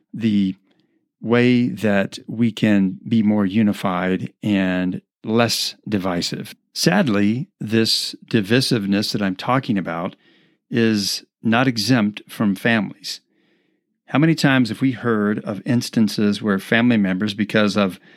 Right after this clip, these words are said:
some sort of conflict or disagreement, members of the family refused to speak to each other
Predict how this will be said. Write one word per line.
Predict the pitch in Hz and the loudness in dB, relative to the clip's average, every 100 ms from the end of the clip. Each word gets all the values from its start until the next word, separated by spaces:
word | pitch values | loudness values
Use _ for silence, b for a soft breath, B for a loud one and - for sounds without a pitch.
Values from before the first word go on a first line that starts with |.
| b b | b b
some | - - 104 104 | -6 0 2 2
sort | 123 123 | 2 0
of | 127 | -2
conflict | - 123 123 107 123 110 110 107 - | -4 0 2 0 0 0 0 -2 -8
or | - 95 90 | -8 -8 -8
disagreement, | 90 110 143 120 123 113 113 - b b b b _ _ _ _ _ | -6 -4 0 2 4 4 0 -4 b b b b _ _ _ _ _
members | - 113 123 127 110 | -2 2 4 2 2
of | |
the | 110 | -2
family | - 113 107 104 | 0 0 2 2
refused | 98 98 95 - - - - 165 156 139 - | 0 -4 -6 -12 -20 -6 0 2 2 -2 -6
to | - 117 | -4 -4
speak | - - 135 131 | -4 -2 -2 -2
to | - | -4
each | 110 - | -6 -2
other | 104 104 107 | -2 -2 -4